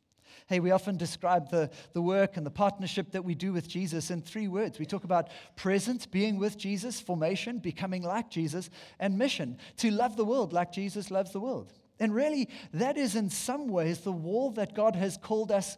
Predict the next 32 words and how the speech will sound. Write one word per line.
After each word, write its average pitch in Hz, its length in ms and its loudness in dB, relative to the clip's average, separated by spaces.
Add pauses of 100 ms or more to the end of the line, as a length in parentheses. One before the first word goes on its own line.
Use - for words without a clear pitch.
(160)
all 226 220 6
to 208 160 -2
build, 156 340 -4 (400)
to 214 160 2
build 233 340 4
a 247 60 2
wall 202 380 2
of 165 160 -4
being 226 480 0
with 220 340 -2
Jesus. 165 500 -6 (300)
You 220 180 4
and 233 100 2
I 226 200 4
are, 214 100 4
Paul, 196 460 -2
uh, 185 80 4
are 180 200 2
called 185 420 -2 (360)
to 175 180 0
every 202 380 -4
day 190 220 -2
of 190 140 -2
our 185 160 -2
lives 135 360 -2
to 151 120 -8
learn 175 300 -4
what 170 120 -4
it 160 140 -6
means 131 240 -6
to 131 120 -10
just 113 220 -12